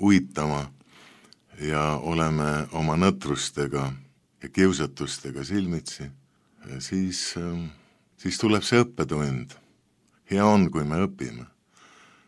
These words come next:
Keegi on öelnud, et, ähm, et see ei ole sugugi kõige hullem asi,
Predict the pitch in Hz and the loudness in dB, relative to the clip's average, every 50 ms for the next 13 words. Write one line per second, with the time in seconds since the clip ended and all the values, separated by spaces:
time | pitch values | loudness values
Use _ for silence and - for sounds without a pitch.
0 | _ _ _ _ - 98 98 95 95 90 95 101 107 104 95 87 85 82 76 69 | _ _ _ _ 0 0 2 2 4 4 6 6 8 8 8 6 4 2 2 2
1 | 82 80 78 67 - - _ _ - 78 78 76 73 73 71 - 60 71 76 73 | 2 0 0 -2 -4 -12 _ _ -4 -2 -2 -2 -2 -4 -6 -8 -8 -10 -10 -8
2 | 71 - - 104 95 90 85 82 82 78 78 78 76 71 78 76 69 - 110 113 | -8 -4 0 4 4 6 6 4 4 2 0 -2 -4 -4 -6 -8 -4 0 2 4
3 | 107 98 87 65 65 80 80 73 69 67 - - _ _ - _ _ _ _ _ | 4 4 2 0 0 -2 -2 -2 -4 -6 -10 -16 _ _ -20 _ _ _ _ _
4 | _ - 127 143 147 127 120 101 104 98 95 90 82 76 76 78 78 85 82 80 | _ 2 4 6 6 6 6 4 4 4 4 4 4 2 0 -2 -2 -2 -2 -4
5 | 80 78 | -4 -6